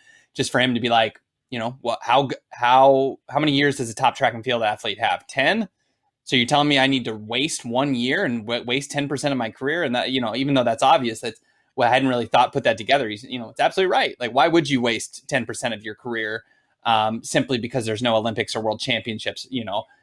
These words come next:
in, in, in a season? And, and, uh, gl-, good for him. I'm glad that there are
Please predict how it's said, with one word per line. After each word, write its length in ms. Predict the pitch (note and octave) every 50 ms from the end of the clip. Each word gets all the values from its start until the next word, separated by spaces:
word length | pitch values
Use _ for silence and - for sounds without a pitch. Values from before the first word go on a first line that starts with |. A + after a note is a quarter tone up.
| _ _ -
in, 140 | B2 A#2 A2+
in, 180 | - A#2 A2+
in 240 | A2 G2+ G2+ A2 A2
a 40 | G#2+
season? 400 | - - A2+ G#2 G#2 A2+ G#2 G#2
And, 220 | G2+ G2+ G#2+ G2
and, 260 | - G#2 G2+ G#2 - - _ -
uh, 60 | - - -
gl-, 360 | C#3 - C3+ C#3 - - C3+
good 320 | A2+ D3+ D#3+ E3 C#3+ D3+ D3
for 200 | - D3 C#3 C3
him. 320 | C3+ C3+ C3+ C3+ C#3+ C3+ -
I'm 80 | B2+
glad 380 | B2+ C#3 C3 C#3 D3+ D3+ C#3+ B2
that 140 | B2 B2 -
there 200 | C#3 C3 B2 A#2+
are 300 | A#2+ B2 A#2+ A#2+ A#2+